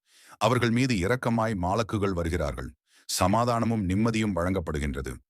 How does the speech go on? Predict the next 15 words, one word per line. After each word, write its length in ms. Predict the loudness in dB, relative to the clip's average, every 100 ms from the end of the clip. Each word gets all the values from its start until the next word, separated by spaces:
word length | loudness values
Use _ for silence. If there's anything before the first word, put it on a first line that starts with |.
| _ _ -4 0
துஷ்டர்களின் 600 | 2 2 0 0 0 -2
சக்ராத், 400 | -4 -4 -2 -2 -2
அல்லாஹ்வை 400 | -2 -2 -2 -2
மறுத்தவர்கள், 680 | -2 -2 -2 -2 0 -2 -4 _ _ -2
அநீதியாளர்கள், 720 | 2 2 2 0 0 -2 -2
தப்பா 400 | -2 -4 -2 -4
செய்யாதவர்கள், 720 | -2 -2 -2 -2 -4 -4 -6 -8 _ -20 -2
ஆன்மா 440 | 2 4 4 2
கஷ்டப்பட்டு 600 | 0 -4 -4 -4 -4 -2
வெளியே 280 | -2 0 0
வரும் 340 | 0 -2 -4 -8 _ _
முள் 240 | 0 2 4
நிறைந்த 440 | 2 0 0 0
இரும்பு 380 | 0 2 2 2
கம்பி 440 | 0 0 0 -2